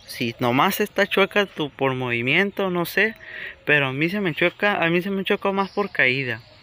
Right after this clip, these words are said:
Una vez que tuve una caída con, con mi compa Coro ahí, me dijo mi compa Bu,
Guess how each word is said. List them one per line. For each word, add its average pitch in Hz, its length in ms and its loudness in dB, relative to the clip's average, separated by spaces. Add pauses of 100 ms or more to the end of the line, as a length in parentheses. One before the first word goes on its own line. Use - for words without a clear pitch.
Una 151 120 2
vez 160 60 0
que 180 120 2
tuve 175 240 2
una 180 160 4
caída 160 360 4
con, 139 220 -10 (500)
con 143 120 -4
mi 143 80 -2
compa 147 300 0
Coro 160 300 2
ahí, 170 180 4
me 180 100 2
dijo 170 140 -2
mi 165 80 -4
compa 151 320 -2
Bu, 139 240 -4